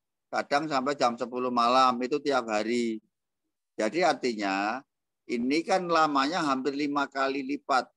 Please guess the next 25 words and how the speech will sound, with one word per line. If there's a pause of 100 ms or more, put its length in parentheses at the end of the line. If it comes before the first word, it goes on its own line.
waktunya
dibandingkan
kelas (400)
yang
Saling
Tolong,
Mas. (960)
Gitu
ya. (400)
Dan
itu
sudah
menjurus
spesifikasi
spesifik (420)
atas
bisnis
itu
sendiri. (720)
Bukan
hanya
pembuka
atau
membuka
mindset.